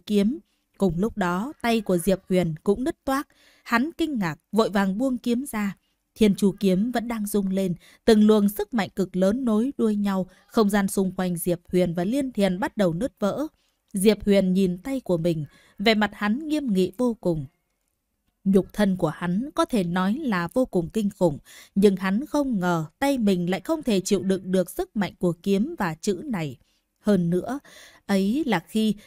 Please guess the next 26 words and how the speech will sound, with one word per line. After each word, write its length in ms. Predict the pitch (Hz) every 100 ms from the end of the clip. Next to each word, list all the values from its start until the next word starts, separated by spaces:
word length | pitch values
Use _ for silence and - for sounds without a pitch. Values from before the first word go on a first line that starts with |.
| _
hắn 360 | 220 208 262 370
còn 260 | 202 180 170
chưa 260 | - 311
dùng 220 | 277 170
kiếm, 380 | 156 185 190 277 - _ _
nếu 300 | 208 220 285
dùng 220 | - 202 160
rồi 340 | 165 160 147 _
thì 280 | - 208 185
chắc 260 | 190 359 -
cả 140 | 196
cánh 240 | 175 196 262
tay 180 | 262 240
của 180 | -
hắn 320 | 165 180 202 294
cũng 260 | 233 285
rạn 160 | 254 160
nứt. 200 | 196 285 - _ _ _
May 280 | 190 202 196
mà 140 | 175 160
Diệp 220 | 185 175 _
Huyền 220 | 180 165
có 140 | - -
Thiên 240 | 233 208
Chu 180 | 208 202 -
kiếm, 300 | 190 202